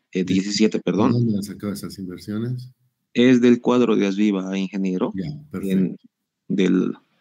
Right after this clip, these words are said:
Speaker 2: Ya, está muy bien. ¿Y la re-, relación con el líder? ¿De dónde han sacado?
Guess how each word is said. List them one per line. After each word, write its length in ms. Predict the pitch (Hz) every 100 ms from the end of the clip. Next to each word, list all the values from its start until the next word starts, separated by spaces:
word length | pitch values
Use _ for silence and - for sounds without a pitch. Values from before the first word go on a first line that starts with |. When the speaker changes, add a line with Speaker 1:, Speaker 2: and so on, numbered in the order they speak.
| -
Speaker 2:
Ya, 140 | 113 -
está 200 | - 107
muy 140 | 110
bien. 220 | 104 95 95
¿Y 140 | 107
la 180 | 104 101
re-, 300 | 98 104 98
relación 480 | 98 101 104 123 113
con 240 | 110 104
el 120 | 98
líder? 380 | 107 113 135 147 - -
¿De 80 | 95
dónde 240 | 98 95
han 60 | 95
sacado? 440 | 98 95 120 127